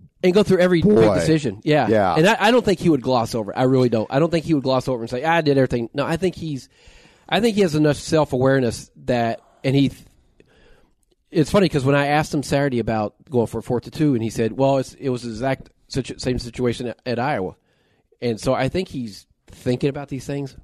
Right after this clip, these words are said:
Speaker 1: but just in, you know, as, the more experience he gets in, you know, in these big games,
Speaker 2: Yep.
Speaker 1: maybe he'll have a better handle on,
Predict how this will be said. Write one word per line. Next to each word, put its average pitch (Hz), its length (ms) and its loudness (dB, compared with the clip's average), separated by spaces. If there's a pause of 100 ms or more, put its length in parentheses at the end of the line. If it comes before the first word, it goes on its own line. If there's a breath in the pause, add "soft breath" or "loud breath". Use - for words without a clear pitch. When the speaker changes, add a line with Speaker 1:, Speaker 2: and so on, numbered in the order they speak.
Speaker 1:
but 120 200 -6 (1600)
just 123 200 -8
in, 113 200 -6
you 165 120 -6
know, 101 140 -4
as, 107 260 -10
the 120 100 -8
more 117 140 -2
experience 165 340 0
he 110 60 -10
gets 107 260 -6
in, 101 300 -10 (320)
you 113 120 -6
know, 98 280 -8 (200)
in 104 160 -14
these 101 160 -12
big 104 280 -6
games, 104 520 -8
Speaker 2:
Yep. 90 240 -6 (580)
Speaker 1:
maybe 110 260 0
he'll 101 120 0
have 101 140 -4
a 98 60 -10
better 104 260 -6
handle 101 340 -8
on, 101 300 -10